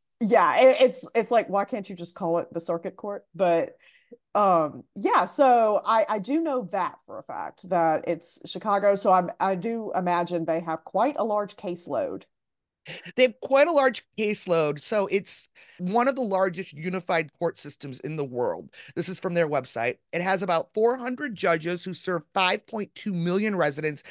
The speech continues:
Speaker 2: of Cook County within the city of Chicago. And it's a hundred and twenty-six surrounding suburbs and has more than one million cases a year.
Speaker 1: Wow.
Speaker 2: Yeah.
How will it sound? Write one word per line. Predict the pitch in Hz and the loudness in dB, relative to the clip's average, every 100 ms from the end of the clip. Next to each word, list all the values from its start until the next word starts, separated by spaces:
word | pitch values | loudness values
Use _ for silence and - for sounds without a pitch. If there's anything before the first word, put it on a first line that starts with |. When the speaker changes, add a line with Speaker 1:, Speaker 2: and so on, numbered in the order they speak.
| - - - | -20 -6 -2
Speaker 2:
of | 175 - | -2 0
Cook | 240 - | 0 0
County | 170 175 170 165 | -2 -2 -2 -2
within | 160 - 180 214 | -4 -4 -4 -2
the | 226 | -2
city | 220 - 180 170 | -2 0 0 0
of | 170 | -4
Chicago. | - - 139 131 139 135 - - 151 - | -6 -4 0 2 2 2 -2 -18 -8 -2
And | 185 | 0
it's | 180 | 0
a | 160 | -4
hundred | - - 220 226 240 | -8 -8 -6 -4 -6
and | 208 170 _ - - - - | -6 -10 _ -20 -20 -20 -12
twenty-six | 202 220 220 208 - 196 - | -6 -4 -4 -6 -2 -2 -2
surrounding | - 170 151 156 151 143 | -4 0 2 2 0 -2
suburbs | - 110 - - - - - - - | -2 -2 -4 -10 -12 -14 -14 -14 -6
and | 180 | 0
has | 170 170 | 0 0
more | 196 214 | 2 4
than | 196 175 | 2 0
one | 170 185 202 | 0 0 0
million | 185 175 | -2 -4
cases | - 147 135 117 | -6 -8 -8 -8
a | 123 | -8
year. | 73 - _ _ _ _ _ _ _ _ | -8 -12 _ _ _ _ _ _ _ _
Speaker 1:
Wow. | 170 165 175 202 139 147 - _ _ _ _ | -6 2 4 4 2 -2 -10 _ _ _ _
Speaker 2:
Yeah. | 185 - | 0 0